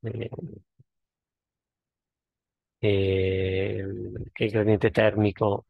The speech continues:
rela-, la variazione relativa sia mucho más chica che quella della densità, entonces se puede, eh, non considerare.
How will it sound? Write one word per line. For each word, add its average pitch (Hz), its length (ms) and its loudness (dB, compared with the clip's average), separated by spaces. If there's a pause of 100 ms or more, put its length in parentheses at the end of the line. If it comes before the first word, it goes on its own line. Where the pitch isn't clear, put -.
rela-, 107 320 0
la 110 1300 -8
variazione 120 300 6
relativa 107 680 4 (680)
sia - 220 2
mucho 110 240 4
más 101 140 4
chica 104 300 0
che 98 120 -2
quella 104 200 2
della 101 200 0
densità, 104 320 2
entonces 101 380 -2
se 113 140 -4
puede, 98 600 -2 (720)
eh, - 240 -10 (460)
non 113 180 2
considerare. - 540 0